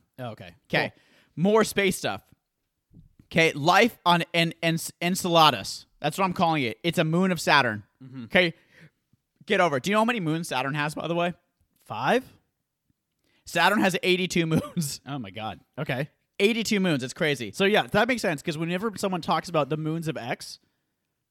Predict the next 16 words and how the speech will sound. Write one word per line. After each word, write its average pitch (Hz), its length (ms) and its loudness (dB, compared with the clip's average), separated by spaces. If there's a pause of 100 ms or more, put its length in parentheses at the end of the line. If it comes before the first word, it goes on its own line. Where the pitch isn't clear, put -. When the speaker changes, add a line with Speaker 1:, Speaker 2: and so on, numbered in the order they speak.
(200)
Speaker 1:
it's 160 140 -4
always 196 180 0
a 196 60 2
new 180 200 0
moon 165 260 0
that 131 80 -2
I 135 40 0
haven't 127 260 -4
heard 120 220 -10
of. - 120 -14
Speaker 2:
There's 185 180 8
so 190 280 6
many 208 200 2
fucking 185 340 2
moons. 160 300 2
There's 139 120 -2